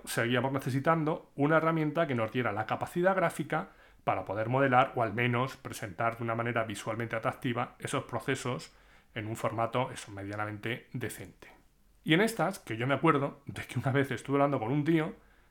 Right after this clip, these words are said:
que me contó que hacían algo así, por si podíamos colaborar en algún momento, en mis tiempos de, de freelance.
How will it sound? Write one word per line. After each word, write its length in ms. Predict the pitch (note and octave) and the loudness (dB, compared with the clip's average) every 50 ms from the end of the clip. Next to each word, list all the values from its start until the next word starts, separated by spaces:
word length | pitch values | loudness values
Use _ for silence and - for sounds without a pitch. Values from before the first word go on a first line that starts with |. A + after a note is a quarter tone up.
| - - | -16 -8
que 120 | - B2 | -4 -2
me 100 | A2+ A#2 | -2 0
contó 280 | A2+ A2+ G#2+ G2+ C3 C3 | 0 -2 0 0 2 4
que 60 | C#3+ | 4
hacían 200 | C3+ - - A#2+ | 4 4 4 2
algo 200 | B2+ C3 A2+ G2 | 2 2 2 0
así, 280 | F2 - - - A2 - - _ _ - - _ _ _ _ _ | -6 -8 -10 -12 -14 -16 -18 _ _ -20 -20 _ _ _ _ _
por 180 | - C3 C#3+ C#3 | 2 2 2 4
si 160 | C3+ - E3 | 2 0 0
podíamos 540 | D3+ E3 D3+ D3+ D3 D3 C#3 C#3 C#3+ D3+ - | 2 2 4 4 6 6 6 4 2 0 0
colaborar 440 | - - B2+ A#2 A2+ A2 G#2+ A2+ A#2 | 2 2 4 4 4 2 2 0 0
en 60 | A#2 | 0
algún 300 | A#2 A2+ A2 A2+ B2 A#2+ | 0 0 0 0 -2 -2
momento, 520 | G2+ F#2 F2+ F2+ F2+ - B2 C#3 D#3 - - | -4 -6 -8 -12 -12 -10 -10 -10 -10 -12 -14
en 140 | - A#2+ G#2+ | -12 -10 -10
mis 200 | G#2 G#2 G#2 - | -8 -10 -10 -8
tiempos 360 | - A2+ A2 A#2 B2+ C#3 B2+ | -6 -6 -4 -2 0 0 0
de, 240 | A#2+ A2 G2+ G2 G2+ | 0 -2 -2 -4 -6
de 140 | G#2 G#2+ G#2 | -8 -8 -8
freelance. 540 | - - - G#2+ - - - - - - - | -8 -8 -8 -8 -10 -12 -16 -18 -20 -20 -20